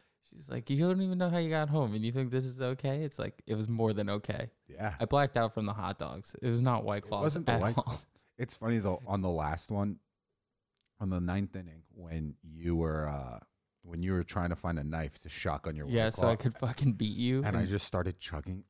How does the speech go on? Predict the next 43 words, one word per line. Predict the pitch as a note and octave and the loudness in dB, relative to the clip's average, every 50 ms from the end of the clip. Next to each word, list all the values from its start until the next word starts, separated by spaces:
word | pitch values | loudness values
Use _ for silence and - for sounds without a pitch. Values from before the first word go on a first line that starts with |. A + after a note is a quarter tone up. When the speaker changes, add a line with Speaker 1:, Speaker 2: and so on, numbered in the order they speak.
| _ | _
Speaker 2:
I | - F2+ F#2+ G#2 | -6 -4 -4 -4
can | G2+ - C3+ A2+ - - - | -4 -4 -6 -6 -6 -8 -10
actually | D#2+ D#2 D2+ - - - - F2+ F2 E2+ E2 - - _ _ | -10 -10 -10 -10 -10 -8 -6 -4 -4 -4 -6 -10 -18 _ _
feel, | - F#2 F2+ E2+ D#2 C#2 C2+ B1 - _ _ _ _ _ _ - | -18 -12 -6 -4 -4 -4 -4 -8 -12 _ _ _ _ _ _ -8
I | F#2+ | -6
was | G#2 F2+ | -4 -4
able | G#2+ G2+ G2+ G#2 | -2 -2 -2 -4
to | - F#2+ - - _ _ - | -4 -8 -10 -12 _ _ -6
feel | F2+ F2 E2+ D#2+ | -2 0 0 0
my | D#2 C#2+ C#2+ | 0 -2 -4
stomach | - - - - D2+ C#2 C2 - - | -6 -6 -6 -6 -6 -6 -8 -10 -12
expanding. | - - - - - - C#2+ C2 - - B2 A#2+ A#2+ - _ _ _ G3 | -14 -16 -16 -20 -14 -10 -8 -8 -8 -8 -10 -14 -16 -20 _ _ _ -2
Speaker 1:
<laughs> | F#3+ - - - - E5+ D#5 - - _ _ _ _ | -2 -2 -2 -8 -12 -12 -12 -20 -20 _ _ _ _
Speaker 2:
And | G#2+ G#2 G2+ F#2+ F#2 F2+ E2 - - _ _ | -2 0 0 2 0 0 -2 -4 -8 _ _
I | F2 F#2+ F#2 | -2 0 0
was | F#2 F#2+ F#2 | 2 0 0
a | F2+ | 0
little | E2 E2+ E2+ D#2+ E2 | 0 -2 -2 -4 -4
concerned. | - - F#2+ F2 - - G2 F#2 F2+ E2 D2 C#2+ | -6 -8 -12 -14 -10 -4 0 0 0 0 0 0
I | |
was | D#2+ F#2 E2 | -2 -2 -2
like, | F2 D2+ - - - - | -2 -6 -6 -6 -4 -4
"Oh | E2+ | -2
my | D#2 D2+ C#2+ C2+ | -2 -2 -6 -6
God, | - D2+ D#2+ D#2 D2 C#2 | -8 -8 -6 -6 -6 -6
dude, | D2+ D2 C#2 | -8 -12 -12
is | C#2+ - | -14 -14
my | D#2+ D#2 D#2+ | -12 -10 -8
stomach | - - - - - - D#2 C#2 D#2 D#2 D#2 - | -8 -8 -8 -10 -8 -8 -6 -4 -4 -4 -4 -4
gonna | - D2+ D2 C2+ | -6 -6 -6 -6
explode | - - - - - - - _ - B1+ C2 C2+ - - F2 | -8 -8 -8 -10 -10 -12 -12 _ -16 -16 -16 -18 -18 -8 -4
right | G2 G#2 F2 - | -4 -4 -2 -2
now?" | F#2 F#2 F#2+ G#2 A#2 - - _ _ _ - - A#2 A2+ | -2 0 0 0 -2 -4 -10 _ _ _ -20 -18 -14 -8
Speaker 1:
Yeah, | A#2+ B2+ D#3 F#3 C#3 - - A#2+ - _ _ _ _ | -6 -4 -2 -2 -2 -4 -4 -10 -16 _ _ _ _
it | - B2+ | 2 2
will. | C3 A2 B2 C#3 F3+ G#3 - - - - | 2 4 2 0 0 -2 -4 -6 -8 -12
Speaker 2:
But | - E2 | -10 -6
then | G2+ G2 | -2 -2
I | F#2+ F2+ | -2 -2
found | - - F2 F2 E2+ E2+ | 0 0 0 0 0 0
out | E2 D#2 - - | 0 -2 -2 -4
that, | E2 D#2 D2+ | -6 -4 -4
um, | D2+ D2 C#2 C#2 C#2 | -4 -4 -6 -6 -10